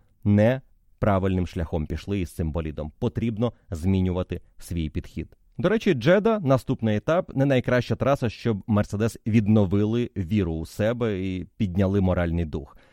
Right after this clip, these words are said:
Багато швидкісних поворотів, це проблема для цього боліду Мерседес, який генерує замало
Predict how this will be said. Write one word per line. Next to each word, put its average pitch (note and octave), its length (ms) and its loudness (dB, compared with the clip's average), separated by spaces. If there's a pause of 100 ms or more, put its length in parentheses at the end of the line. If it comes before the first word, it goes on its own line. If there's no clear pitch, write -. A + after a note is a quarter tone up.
(140)
Багато A#2+ 440 2
швидкісних G#2+ 540 -4
поворотів, A#2+ 580 0 (260)
це A#2+ 540 0 (420)
проблема G#2+ 520 4 (180)
для G2+ 180 0
цього F2 280 -2
боліду E2+ 320 -4
Мерседес, E2 380 -6
який F#2 140 -4
генерує G#2 460 2
замало G2+ 680 2